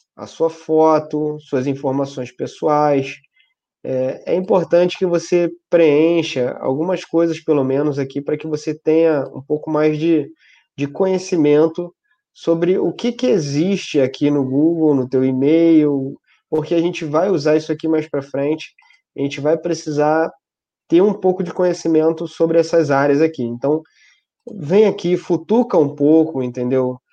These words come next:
Olha, clica nos botões, só não cli-, só não clica no que você, "Ah, mas o que que eu não devo clicar?"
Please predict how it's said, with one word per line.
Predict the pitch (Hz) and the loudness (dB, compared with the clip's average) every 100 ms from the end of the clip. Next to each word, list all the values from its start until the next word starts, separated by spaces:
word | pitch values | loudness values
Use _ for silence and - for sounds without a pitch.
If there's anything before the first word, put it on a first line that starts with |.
| _ _ | _ _
Olha, | 131 170 180 160 143 131 | 2 4 6 6 6 4
clica | - - 165 220 208 | 0 2 2 2 0
nos | 165 147 | 0 0
botões, | 147 131 - 135 151 143 139 - _ _ _ | -4 -8 -4 0 0 0 -4 -10 _ _ _
só | - 160 | -6 -2
não | 160 | -2
cli-, | 160 175 208 156 160 156 151 | -2 -8 -8 -12 -10 -10 -12
só | 180 202 | -12 -8
não | 196 | -6
clica | 202 220 226 | -2 0 2
no | 220 | 0
que | 214 | -2
você, | 208 202 - - 208 185 165 123 - | -2 -2 -4 -2 2 4 4 2 0
"Ah, | 175 | -2
mas | 175 156 | 0 0
o | |
que | 156 | -2
que | 214 | 0
eu | 220 | 2
não | 208 185 | 4 4
devo | 170 165 165 | 4 2 2
clicar?" | 156 143 127 104 | 0 2 -2 -2